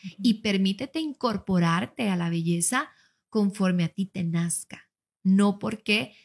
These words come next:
Speaker 2: tengas que cumplir ciertas cosas o porque la gente te lo diga. Eso es algo creo que muy importante.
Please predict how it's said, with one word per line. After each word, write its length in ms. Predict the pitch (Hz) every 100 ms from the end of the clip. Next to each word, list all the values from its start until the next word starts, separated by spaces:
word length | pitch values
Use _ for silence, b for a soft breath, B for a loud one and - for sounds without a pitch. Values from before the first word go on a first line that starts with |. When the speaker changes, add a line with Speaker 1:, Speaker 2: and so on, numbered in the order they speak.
| B _
Speaker 2:
tengas 340 | 190 185 175 -
que 160 | 175
cumplir 680 | - 170 160 180 175 170 -
ciertas 420 | - 180 175 175 -
cosas 380 | 175 240 262 -
o 120 | 190
porque 320 | 190 180 175
la 140 | 170 156
gente 440 | - 180 170 170
te 180 | - 170
lo 140 | 170
diga. 280 | 165 180 170
Eso 120 | 170
es 80 | 185
algo 200 | 208 208
creo 240 | 190 180
que 140 | - 175
muy 300 | 170 170 165
importante. 760 | 175 175 - - 175 180 -